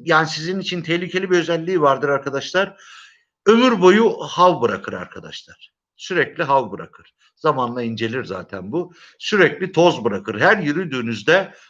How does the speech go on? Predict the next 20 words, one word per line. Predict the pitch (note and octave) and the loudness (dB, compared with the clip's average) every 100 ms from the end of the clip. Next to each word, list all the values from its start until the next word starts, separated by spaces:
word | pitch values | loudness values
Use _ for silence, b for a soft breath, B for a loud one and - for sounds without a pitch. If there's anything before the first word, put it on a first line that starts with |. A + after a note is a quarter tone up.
| b | b
havaya | - D3+ B2+ C3+ D3+ | -2 0 2 0 -2
toz | D3+ D#3+ D#3+ | 0 -2 0
bırakır. | G3 G#3 G#3 A3 - _ _ _ _ _ - | 0 0 0 -2 -2 _ _ _ _ _ -4
Havlarını | - C#3 C3+ C3 C#3+ F3+ | 4 4 4 2 2 2
bırakır, | G#3 G3+ G3+ | 2 2 -4
iplerini | E3+ D#3+ - D#3 D3 F#3+ | -6 -10 2 2 4 2
bırakır. | G3+ G#3 G#3 A3+ A3 B B B | 4 4 2 -4 -4 B B B
İpleri | F3 E3+ E3+ F#3+ G#3+ | -6 -4 0 2 4
de | G3+ A3 | 2 2
kanserojendir | F3+ F3+ E3+ F3+ F3+ F#3+ G3 D3 B2 | 2 2 0 0 0 0 -2 -2 -2
arkadaşlar. | B2+ A#2+ D3 E3 - A#3 A#3+ - _ _ _ _ _ _ _ | -2 0 2 2 0 -4 -6 -8 _ _ _ _ _ _ _
Siyanür | - E3 E3+ F3+ | -2 2 4 2
gazı | F3+ C3 F2 F#2 | 0 0 -2 -8
bırakır | F2+ F2+ G#2 | -10 -10 -12
ipleri | F#2 - G#2+ F#2 F2 | -14 -12 -8 -8 -8
de. | D#2 - b b | -14 -18 b b
Yani | C#3 D3+ D#3+ | 0 0 2
evlerdeki | E3 F3 F3+ D#3 D3 E3+ - | 2 4 4 2 0 -4 -2
tehlikedir | D#3+ D3+ D3+ E3 C#3+ G#2 | -2 0 0 0 0 -2
akrilik. | F#2+ - G2 E2+ - | -4 -8 -16 -16 -18